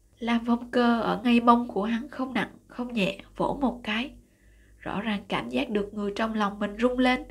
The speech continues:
đáy mắt ẩn chứa tiếu ý không thể kìm được.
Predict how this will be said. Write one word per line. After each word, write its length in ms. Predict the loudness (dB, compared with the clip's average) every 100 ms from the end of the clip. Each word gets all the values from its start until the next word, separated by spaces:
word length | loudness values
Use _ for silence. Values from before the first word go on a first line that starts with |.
| -18 -20 -20 -20 _ -10
đáy 200 | -4 -2
mắt 240 | -2 -2 -4
ẩn 220 | -8 -6
chứa 240 | -2 -2 0
tiếu 200 | 0 2
ý 260 | 0 0 0
không 280 | 0 -2 -2
thể 300 | -4 -4 -2
kìm 260 | -2 0
được. 280 | -2 -4 -4